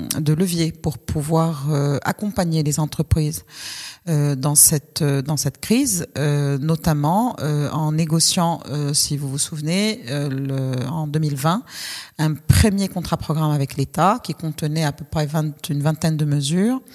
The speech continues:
L'enjeu de départ était évidemment social. Il fallait d'abord veiller à préserver l'emploi. Parce que c'est,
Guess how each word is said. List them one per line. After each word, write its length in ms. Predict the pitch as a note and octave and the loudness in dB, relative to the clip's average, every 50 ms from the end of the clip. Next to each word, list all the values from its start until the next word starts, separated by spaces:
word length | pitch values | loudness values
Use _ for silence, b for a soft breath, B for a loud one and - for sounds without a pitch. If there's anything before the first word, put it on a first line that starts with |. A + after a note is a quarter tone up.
| B B B B B B B B B B B B - | B B B B B B B B B B B B 0
L'enjeu 720 | E3+ F3 F3+ F#3 F#3+ F#3+ G3 F3 E3 F3 G#3 A3 G3 - - - - - | 2 4 4 4 4 4 4 4 6 6 6 6 4 2 -2 -10 -14 0
de 140 | C#3+ D3+ D3 | 0 2 4
départ 560 | D3+ D#3 - - F#3+ A3+ C#4+ D#4 D4+ - - - | 4 2 4 4 4 4 4 2 0 -4 -4 -4
était 220 | E3+ - - D#3+ | -2 2 2 2
évidemment 380 | D3 C#3+ D#3+ D#3 D#3 F3 - - | 2 4 2 2 4 4 4 2
social. 580 | - - F#3+ - - G3 D#3+ D3 C#3+ D#3 - - - - - - | 4 6 6 6 8 6 4 4 2 -2 -6 -12 -20 -20 -6 -4
Il 100 | D#3+ - | -2 0
fallait 260 | - - D3 C3 C#3+ | 2 2 2 2 2
d'abord 580 | C3 D3+ C3+ C#3 F#3 G#3+ A#3+ - - - - - - - _ _ _ - - | 2 0 4 6 6 4 4 2 -4 -12 -18 -20 -20 -20 _ _ _ -14 -8
veiller 540 | G3+ C#3+ C3 C#3 D#3+ D#3+ C#3 D#3 G3+ A#3+ - - | -2 0 4 4 4 4 4 2 2 2 2 0
à 60 | - | 2
préserver 580 | E3+ - - G3 E3 D3 E3 D3 D3+ D3+ G#3 G#3 | 2 4 2 2 2 0 0 0 2 0 2 2
l'emploi. 680 | F3 E3 F3+ - - G3 E3 C#3+ C#3 - - - _ - | 2 2 2 2 4 4 4 2 0 -4 -14 -20 _ -6
Parce 180 | - D3 - - | -2 0 0 0
que 260 | - - F#3+ F#3+ G#3 | 0 0 2 2 4
c'est, 500 | A3+ - - - - D3 D3 D3 D3 C#3 | 4 4 2 2 2 0 0 0 0 -2